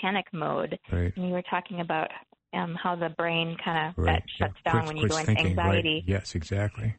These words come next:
Speaker 1: Yeah. And I don't know how to deal with that.
Speaker 2: Well, um, A,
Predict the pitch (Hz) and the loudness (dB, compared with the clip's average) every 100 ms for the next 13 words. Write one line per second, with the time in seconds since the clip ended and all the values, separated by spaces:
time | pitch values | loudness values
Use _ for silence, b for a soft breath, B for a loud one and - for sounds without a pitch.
0 | - 220 226 190 165 175 - _ _ _ | -2 0 2 2 2 -2 -12 _ _ _
1 | - 185 190 196 202 190 185 165 156 196 | -2 0 2 0 0 0 0 -2 -2 -2
2 | 196 - 147 - _ _ _ _ B B | -2 -2 -4 -6 _ _ _ _ B B
3 | B B _ 101 95 - _ _ _ _ | B B _ 0 0 -2 _ _ _ _
4 | _ _ _ _ _ _ 95 90 90 92 | _ _ _ _ _ _ 0 2 2 0
5 | - - _ _ _ _ _ _ _ _ | -4 -10 _ _ _ _ _ _ _ _
6 | _ 113 113 90 95 | _ 2 2 2 -2